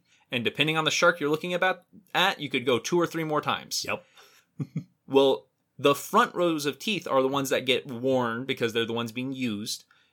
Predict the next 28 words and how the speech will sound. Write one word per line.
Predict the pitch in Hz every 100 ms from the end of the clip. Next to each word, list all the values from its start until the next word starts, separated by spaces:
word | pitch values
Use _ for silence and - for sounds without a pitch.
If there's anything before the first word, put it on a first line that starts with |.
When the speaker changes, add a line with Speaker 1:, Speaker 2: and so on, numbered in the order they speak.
| -
Speaker 1:
and | 120
the |
inner | - 160 165
rows | 160 147
are | - 120
ridiculously | 113 113 _ _ _ - 240 - 202 175 - 151 143
fresh | - - 143 -
and | 131
sharp. | 123 117 92 - _ _ _
And | 160 143
then | 135
as | 127
they | 123
come | 127 131 127
forward, | - 160 151 143 143
you | 135
have | 117 113
fresh | - - 143 135 -
new | 160
sharp | 175 170 156
teeth | - 151 143
that | 131
get | 127 120 135
worn | 123 120
down | 117 110 110
as | 107
they're | 127
used. | 202 135 110 -